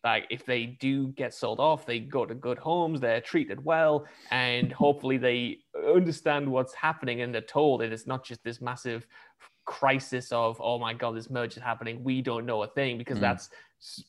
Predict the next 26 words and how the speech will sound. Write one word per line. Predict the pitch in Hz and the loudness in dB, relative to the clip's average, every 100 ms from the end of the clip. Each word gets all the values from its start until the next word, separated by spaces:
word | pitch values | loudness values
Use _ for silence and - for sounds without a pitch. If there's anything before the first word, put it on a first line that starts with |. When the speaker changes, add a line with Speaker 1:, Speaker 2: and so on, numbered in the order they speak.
| 139 | 2
Speaker 1:
been | 170 175 | 4 4
the | 156 | 2
story | 139 147 139 135 | 2 4 6 4
too | 139 | 2
many | 127 120 | 0 -2
times | 120 123 120 120 | -2 -2 -2 -4
where, | 113 110 113 - - - | -2 2 2 2 -2 -6
like, | 110 117 | -6 -6
suddenly | - - 143 135 127 123 113 | -6 -2 0 0 0 0 -2
these | 123 127 120 127 - | -4 -4 -4 -8 -12
careers, | - 131 165 151 143 | -6 -2 2 2 0
suddenly | 143 131 123 | -2 -4 -4
these | 120 117 - | -4 -6 -4
studios | 143 135 131 131 117 | -2 0 0 0 -2
are | - | 0
up | 131 135 | 0 0
in | |
the | 131 135 | -2 2
air | 147 127 127 - - - | 4 4 2 -2 -18 -8
and | 117 120 113 117 123 | -4 -2 -4 -6 -2
they | 131 127 | 2 2
aren't | 120 117 110 | 2 0 -4
really | 107 113 107 110 - | -4 -2 -2 -4 -4
informed | 135 - - 117 117 117 | -6 -4 -2 0 -2 -4
about | 101 104 90 | 0 0 -2
the | 101 104 101 80 | -8 -8 -10 -12